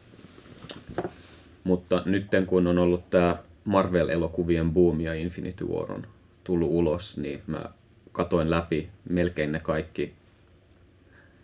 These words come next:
kaikki elokuvat, mitä siihen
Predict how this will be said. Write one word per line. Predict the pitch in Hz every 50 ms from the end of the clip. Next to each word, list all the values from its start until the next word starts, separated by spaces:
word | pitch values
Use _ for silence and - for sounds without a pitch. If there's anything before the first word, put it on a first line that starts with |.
| - - - - _ _ _ _ _ _ _ _ _ _ _ _ _ - - _ _ - - - - - - - - - -
kaikki | - - 92 87 - 90
elokuvat, | 87 87 87 87 - 85 87 90
mitä | 90 82 90
siihen | 90 - - 82 92 82 82 -